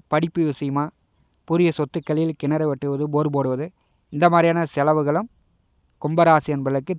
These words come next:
தை மாதம் காட்டுகிறது. தை மாதம் இருபத்தி ஒன்பது நாட்களும் களத்தரக்காரகன் சூரிய பகவான் விரயத்திலே மகர ராசியில் சஞ்சாரம் செய்கிறார்.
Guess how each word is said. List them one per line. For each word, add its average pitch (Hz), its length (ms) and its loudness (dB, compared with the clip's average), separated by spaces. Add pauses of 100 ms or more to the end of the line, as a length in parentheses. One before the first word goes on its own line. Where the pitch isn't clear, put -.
(120)
தை 139 100 0 (180)
மாதம் 143 320 -2
காட்டுகிறது. 117 480 -6 (440)
தை 180 140 8 (140)
மாதம் 208 320 6
இருபத்தி 190 340 4
ஒன்பது 180 260 2
நாட்களும் 170 400 0 (1160)
களத்தரக்காரகன் 170 1040 4
சூரிய 165 340 2
பகவான் 151 380 4
விரயத்திலே 156 540 0 (120)
மகர 151 240 4
ராசியில் 151 400 2
சஞ்சாரம் 143 380 -2
செய்கிறார். 123 340 -4